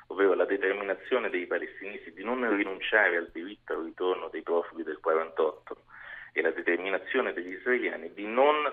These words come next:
smantellare gli insediamenti in Cisgiordania. Questo è il motivo per il quale non si arriva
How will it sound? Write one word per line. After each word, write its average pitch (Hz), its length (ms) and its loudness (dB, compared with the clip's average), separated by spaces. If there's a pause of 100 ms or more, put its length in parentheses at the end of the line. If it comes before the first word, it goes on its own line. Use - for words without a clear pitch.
smantellare 90 760 -2 (420)
gli 90 120 -10
insediamenti 90 840 -4 (200)
in 82 320 -8
Cisgiordania. 87 880 -2
Questo 139 320 0
è - 20 2
il 110 60 -4
motivo 101 440 -4
per 87 140 -2
il 90 160 -10
quale 95 240 -2
non 107 340 -8
si - 80 -2
arriva 95 460 2